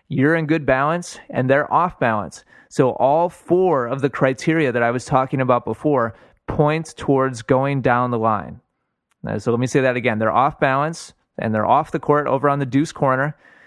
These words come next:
So hitting down the line means that you're gonna hit the furthest away from them possible right now. Also, it's their backhand.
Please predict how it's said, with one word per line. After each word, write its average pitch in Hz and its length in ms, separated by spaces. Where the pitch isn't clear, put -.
So 117 220
hitting 143 400
down 139 280
the 156 60
line 135 300
means 131 220
that 117 100
you're 123 140
gonna 131 220
hit 127 360
the 113 260
furthest 170 540
away 147 240
from 147 180
them 131 160
possible 147 500
right 107 200
now. 104 260
Also, 143 400
it's 127 120
their 139 140
backhand. 131 720